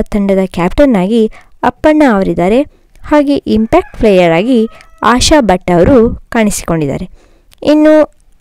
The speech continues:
ನಾಲ್ಕನೇ ಜಡ್ಜಸ್ ಅಂತ ಹೇಳಿದ್ರೆ ಶ್ವೇತಾ ಚಂಗಪ್ಪ ಅವರು. ಶ್ವೇತಾ ಚಂಗಪ್ಪ ಅವರ ತಂಡದ captain ಆಗಿ ನಯನಾ ಅವರಿದ್ದಾರೆ.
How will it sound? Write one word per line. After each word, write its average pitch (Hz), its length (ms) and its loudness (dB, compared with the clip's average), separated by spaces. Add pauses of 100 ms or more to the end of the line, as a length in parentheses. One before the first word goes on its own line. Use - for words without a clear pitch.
(500)
ನಾಲ್ಕನೇ 285 600 0
ಜಡ್ಜಸ್ 196 440 -2
ಅಂತ 175 140 -6
ಹೇಳಿದ್ರೆ 202 460 -4 (240)
ಶ್ವೇತಾ 240 480 -4
ಚಂಗಪ್ಪ 180 460 -6
ಅವರು. 180 340 0 (360)
ಶ್ವೇತಾ 196 460 0
ಚಂಗಪ್ಪ 330 440 -2
ಅವರ 285 300 2 (120)
ತಂಡದ 226 420 -2
captain 247 500 -4
ಆಗಿ 220 380 -2 (140)
ನಯನಾ 269 480 0
ಅವರಿದ್ದಾರೆ. 180 440 0